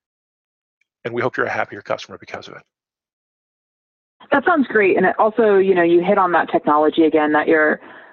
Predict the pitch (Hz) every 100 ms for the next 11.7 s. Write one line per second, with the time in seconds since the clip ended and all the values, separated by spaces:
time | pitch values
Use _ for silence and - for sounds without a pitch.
0 | - 190 233 233 220 180 165 165 165 156
1 | 151 160 160 151 147 151 160 185 190 185
2 | - - 175 190 - 180 175 180 170 185
3 | 170 - 175 160 - - 170 170 160 156
4 | 160 156 180 160 160 147 147 - 160 -
5 | - - - - - 151 147 - - -
6 | - 160 160 151 165 165 165 160 - -
7 | - - - - 214 208 202 185 180 -
8 | 175 170 190 190 - 190 165 160 151 156
9 | 151 - 165 151 175 156 - 160 160 160
10 | 156 151 151 - 165 156 151 165 _ _
11 | _ _ 240 226 190 -